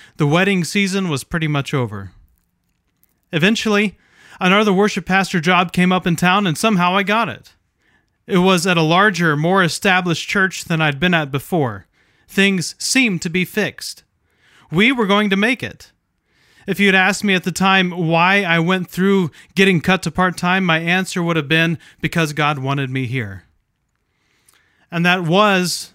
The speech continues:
and is true, but that only lasted for a season. One year after I was hired, I got fired.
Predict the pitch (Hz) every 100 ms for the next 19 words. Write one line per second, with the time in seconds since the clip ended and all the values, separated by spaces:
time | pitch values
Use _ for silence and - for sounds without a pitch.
0 | 165 165 180 190 147 - 240 202 110 98
1 | _ _ _ _ _ - - 147 139 135
2 | 139 131 131 131 135 - 127 120 202 175
3 | 104 107 _ _ _ _ _ _ 165 202
4 | 226 208 190 190 185 175 147 - 196 208
5 | 214 160 165 170 160 - 139 110 98